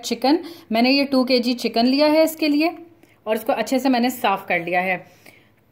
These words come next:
वन एंड हाफ teaspoon हमें चाहिए लाल मिर्च powder, half टी स्पून हल्दी powder, दो चुटकी food color, red color हमें चाहिए इसके लिए,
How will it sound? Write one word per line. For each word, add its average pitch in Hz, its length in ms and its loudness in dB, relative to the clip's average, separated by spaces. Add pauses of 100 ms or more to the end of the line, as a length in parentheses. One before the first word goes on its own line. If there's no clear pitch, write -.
(100)
वन 247 220 0
एंड 311 160 2
हाफ 262 320 2
teaspoon 285 380 2
हमें 262 180 2
चाहिए 254 300 0
लाल 202 240 2
मिर्च 233 260 -4
powder, 269 340 2 (520)
half 269 320 2
टी 294 140 0
स्पून 277 280 2
हल्दी 220 320 0
powder, 262 420 2 (380)
दो 233 300 2
चुटकी 302 480 -2 (180)
food 226 220 -2
color, 262 360 0
red 214 220 0
color 233 240 2
हमें 226 260 -2
चाहिए 220 300 -2
इसके 233 200 -4
लिए, 262 200 -2